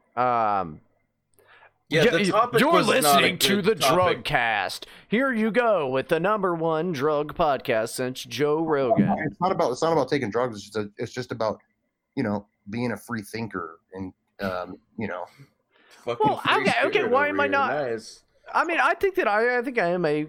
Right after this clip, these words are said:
Speaker 1: a
Speaker 3: You're, are
Speaker 1: free
Speaker 3: you a free
Speaker 1: spirit.
Speaker 3: Okay, you're a free spirit. Okay, good.
Speaker 1: Like, I, I just, I mean, that's, uh, yeah, my entire life. I've just been a punk rock dude, you know? Uh,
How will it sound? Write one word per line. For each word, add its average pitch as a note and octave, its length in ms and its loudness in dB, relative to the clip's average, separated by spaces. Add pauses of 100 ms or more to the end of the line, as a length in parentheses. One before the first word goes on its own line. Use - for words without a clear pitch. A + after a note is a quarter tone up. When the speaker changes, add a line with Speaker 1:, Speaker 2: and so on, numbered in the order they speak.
Speaker 1:
a C#3 280 -2 (520)
Speaker 3:
You're, B2+ 140 4
are - 20 2
Speaker 1:
free C3+ 180 4
Speaker 3:
you E3 60 4
a - 20 4
free E3+ 60 4
Speaker 1:
spirit. D3+ 460 0 (520)
Speaker 3:
Okay, C3 220 0
you're C3+ 180 2
a C#3+ 60 -6
free D#3+ 160 -6
spirit. G#2+ 320 -2
Okay, C3+ 240 0 (160)
good. D#3+ 220 0 (920)
Speaker 1:
Like, E3 340 0
I, F#3 220 2
I F#3 100 0
just, F3 340 -10
I E3 60 0
mean, E3+ 160 -2
that's, D#3+ 320 -4
uh, E3+ 80 2
yeah, F3+ 240 -2
my E3+ 160 0
entire F3 360 -2
life. F#3 260 -2
I've A#2 100 -2
just C3+ 240 -14
been C#3 160 0
a C#3+ 80 -2
punk C#3 480 -6
rock A2 260 -2
dude, F#2+ 320 -10 (400)
you C3 160 -4
know? A2 260 -2 (420)
Uh, A#2 480 0